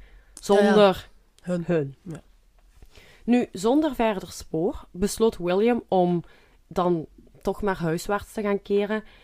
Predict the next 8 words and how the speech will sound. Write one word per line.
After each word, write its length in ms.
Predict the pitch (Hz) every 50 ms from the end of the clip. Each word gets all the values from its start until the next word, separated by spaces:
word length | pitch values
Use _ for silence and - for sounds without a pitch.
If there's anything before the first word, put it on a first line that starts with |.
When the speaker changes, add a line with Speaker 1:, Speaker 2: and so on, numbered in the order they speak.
| - _ _ _ _
Speaker 1:
maar 380 | - 180 180 185 190 - - -
hij 360 | - 160 160 170 175 180 - _
komt 280 | - 165 160 160 - -
ook 240 | - 160 151 - - -
niet 400 | 160 147 147 160 208 240 - -
meer 360 | 165 160 156 160 160 - - _ _ -
thuis 440 | - 160 160 - - - - - - _ _ _ _ _ _ _
aan. 340 | - 160 156 147 143 156